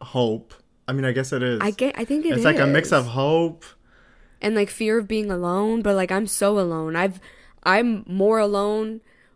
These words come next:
Speaker 2: when he's in my life than when he's not.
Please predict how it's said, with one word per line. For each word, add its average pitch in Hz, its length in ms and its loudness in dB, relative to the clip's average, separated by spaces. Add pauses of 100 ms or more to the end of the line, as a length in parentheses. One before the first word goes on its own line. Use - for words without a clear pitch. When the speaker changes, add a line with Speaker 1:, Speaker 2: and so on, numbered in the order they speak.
Speaker 2:
when 185 140 -2
he's 202 280 -2
in 202 100 -4
my 185 140 -4
life 190 400 -2
than 180 500 -6
when 185 140 -4
he's 185 280 -4
not. 170 460 -6